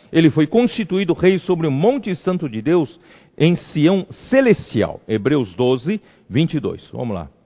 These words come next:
Hebreus doze, vinte e dois. <clears throat> Mas tendo,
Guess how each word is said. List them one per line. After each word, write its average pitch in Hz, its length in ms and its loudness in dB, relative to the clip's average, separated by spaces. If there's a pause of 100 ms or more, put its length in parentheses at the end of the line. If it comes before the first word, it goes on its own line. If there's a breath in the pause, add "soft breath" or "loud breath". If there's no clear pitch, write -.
(120)
Hebreus 95 420 -6
doze, 123 460 -6 (1120)
vinte 139 340 -6
e 131 40 -6
dois. - 480 -10 (1300)
<clears throat> - 500 -8 (2500)
Mas 143 340 2
tendo, 262 300 2